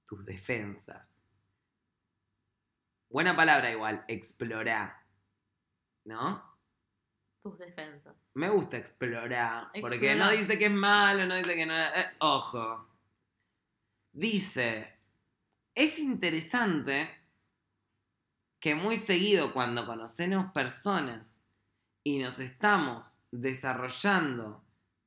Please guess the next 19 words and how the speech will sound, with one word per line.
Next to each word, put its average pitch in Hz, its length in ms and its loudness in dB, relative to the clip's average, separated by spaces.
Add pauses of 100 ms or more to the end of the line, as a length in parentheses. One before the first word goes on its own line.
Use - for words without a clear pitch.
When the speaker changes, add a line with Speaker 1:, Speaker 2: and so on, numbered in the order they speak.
(140)
Speaker 1:
nosotros 139 800 -6
mismos 139 800 -4 (440)
o 127 220 -2
estamos 202 640 -2
explorando 127 1080 0
cosas 202 380 -4
nuevas, 165 800 -2 (720)
la 165 300 4
gente 160 760 0 (360)
se 131 240 -4
siente 131 760 -2 (540)
más 151 540 -2
abierta 165 1080 -4 (360)
con 180 240 -4
nosotros 262 840 -6 (400)
y 185 160 4
expande 220 600 2
nuestras 143 500 -2
vidas. 113 760 -6